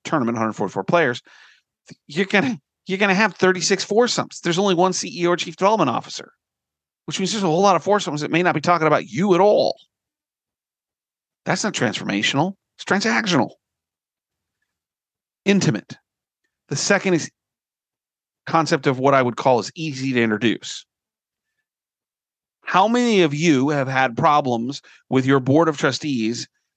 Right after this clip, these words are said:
fulfilling the, an obligation or responsibility of introducing someone in the organization to their friends, to their social gathering group? How many have had the trouble with faculty members or clinicians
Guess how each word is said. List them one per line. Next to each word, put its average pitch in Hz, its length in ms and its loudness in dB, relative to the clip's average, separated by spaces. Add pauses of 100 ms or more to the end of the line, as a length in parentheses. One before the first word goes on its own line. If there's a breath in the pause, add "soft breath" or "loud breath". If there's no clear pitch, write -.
(260)
fulfilling 170 480 2
the, 147 140 4
an 113 100 -4
obligation 135 800 0
or 123 40 0
responsibility 127 800 0
of 127 220 0
introducing 143 720 0
someone 131 360 2
in 120 80 0
the 117 80 0
organization 117 680 -2
to 123 160 -6
their 131 160 2
friends, 170 500 -2 (460)
to 120 100 -4
their 131 120 2
social 170 340 2
gathering 104 420 0
group? - 300 -10 (2000)
How 135 180 2
many 160 180 4
have 165 80 2
had 143 220 2
the 139 80 0
trouble 135 360 2
with 117 220 0
faculty 160 460 -2
members 107 260 -6
or 110 80 -2
clinicians 147 640 -2